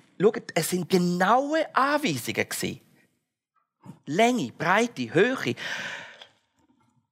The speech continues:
Wo die Türe ist, es ist alles genau nach Gottes Art, weil der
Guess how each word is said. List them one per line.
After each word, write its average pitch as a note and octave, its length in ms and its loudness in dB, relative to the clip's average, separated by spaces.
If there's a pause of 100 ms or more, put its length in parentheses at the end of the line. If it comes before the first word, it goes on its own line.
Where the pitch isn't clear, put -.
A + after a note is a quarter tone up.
(280)
Wo G3+ 320 6
die - 120 -14
Türe C#4 360 2
ist, G#3+ 300 -2
es G#3+ 180 4
ist A#3 320 0
alles D#4 600 2
genau A3 800 2
nach C4+ 340 -4
Gottes A#3+ 320 2
Art, G#3 180 2
weil G#3+ 120 -2
der G#3+ 200 6